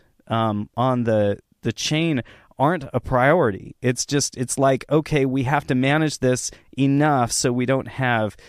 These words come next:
you know, homeless all over the streets. Let's just make sure that there's not mass illness everywhere, you know, because we want our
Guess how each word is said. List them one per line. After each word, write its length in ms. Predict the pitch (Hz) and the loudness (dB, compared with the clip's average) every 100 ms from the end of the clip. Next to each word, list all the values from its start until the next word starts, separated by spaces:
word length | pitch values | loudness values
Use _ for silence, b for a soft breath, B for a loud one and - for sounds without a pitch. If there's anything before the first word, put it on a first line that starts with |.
| B B B | B B B
you 160 | - 110 | -2 0
know, 280 | 101 98 - | 0 0 -4
homeless 520 | - 165 175 143 127 | -4 0 2 0 2
all 160 | 131 127 | 2 4
over 200 | 120 113 | 2 0
the 120 | 113 | -2
streets. 400 | 110 - 110 - | -4 -2 -4 -2
Let's 180 | 135 - | -4 -2
just 180 | 170 - | -4 -2
make 180 | 160 156 | -2 -2
sure 240 | - 156 | 0 0
that 220 | 139 131 - B B | 2 0 -4 B B
there's 200 | - 143 | 0 2
not 260 | 139 147 - | 2 -2 0
mass 440 | 135 143 135 - - B B B B B - | 0 2 0 -4 -8 B B B B B -2
illness 460 | 165 180 160 143 - | 2 4 2 2 2
everywhere, 640 | 127 123 113 110 104 101 | 2 2 2 2 2 2
you 180 | 107 117 | 0 2
know, 160 | 113 110 | 2 2
because 340 | 127 127 127 | -2 -2 -2
we 60 | 131 | 0
want 300 | 127 139 139 | 0 0 0
our 240 | 127 120 | 0 -2